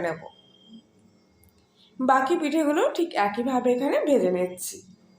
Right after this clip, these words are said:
আশা করছি আজকের রেসিপিটি আপনাদের কাছে ভালো লেগে থাকবে। ভালো লাগলে প্লিজ লাইক, শেয়ার, কমেন্ট করে জানাবেন। আর আপনি যদি কলিনের রান্নাঘরে নতুন সদস্য হয়ে থাকেন, তাহলে প্লিজ চ্যানেলটিতে একটি সাবস্ক্রাইব করে দেবেন।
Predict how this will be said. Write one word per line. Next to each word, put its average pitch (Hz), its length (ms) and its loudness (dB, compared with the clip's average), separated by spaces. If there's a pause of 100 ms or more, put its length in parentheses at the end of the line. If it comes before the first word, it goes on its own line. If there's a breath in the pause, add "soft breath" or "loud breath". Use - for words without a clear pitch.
(800 loud breath)
আশা 302 220 0
করছি 370 240 2 (160)
আজকের 240 320 0
রেসিপিটি 330 380 0 (140)
আপনাদের 220 360 -2
কাছে 214 200 0 (220)
ভালো 254 220 2
লেগে 190 180 2 (100)
থাকবে। 180 320 -6 (400 loud breath)
ভালো 302 220 6
লাগলে 320 200 4 (100)
প্লিজ 403 200 0 (120)
লাইক, 233 180 2 (100)
শেয়ার, 220 180 2 (100)
কমেন্ট 202 340 -2
করে 302 120 4 (160)
জানাবেন। 175 400 0 (480 loud breath)
আর 240 60 2 (120)
আপনি 247 180 0 (100)
যদি 339 160 2 (120)
কলিনের 214 400 4
রান্নাঘরে 269 440 0
নতুন 247 280 -4
সদস্য 302 320 -4
হয়ে 302 160 -2
থাকেন, 311 200 -2 (320 loud breath)
তাহলে 285 220 2 (100)
প্লিজ 330 200 0 (100)
চ্যানেলটিতে 220 600 -2 (160)
একটি 220 180 -2 (140)
সাবস্ক্রাইব 202 480 0 (100)
করে 190 200 0
দেবেন। 180 200 -8